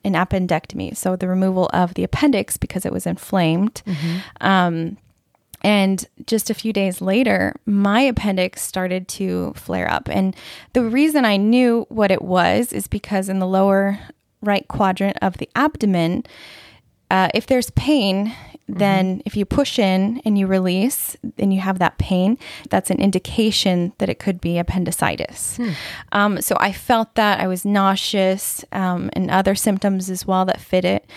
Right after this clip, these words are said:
Speaker 1: So I decided to, okay, well, appendicitis, anything ending in itis is just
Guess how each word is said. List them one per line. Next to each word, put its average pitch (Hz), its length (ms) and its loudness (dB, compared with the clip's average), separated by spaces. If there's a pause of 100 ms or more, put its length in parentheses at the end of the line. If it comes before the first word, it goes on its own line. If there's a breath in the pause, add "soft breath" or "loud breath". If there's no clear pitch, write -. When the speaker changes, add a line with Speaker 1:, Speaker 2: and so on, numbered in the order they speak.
(240 loud breath)
Speaker 1:
So 196 320 2
I 196 140 2
decided 190 600 -2 (120)
to, 180 420 2
okay, 190 260 -4
well, 175 440 -2
appendicitis, 185 1120 0 (100)
anything 233 460 2
ending 202 320 -2
in 185 200 -4
itis 196 720 0 (340 loud breath)
is 220 180 0
just - 280 -2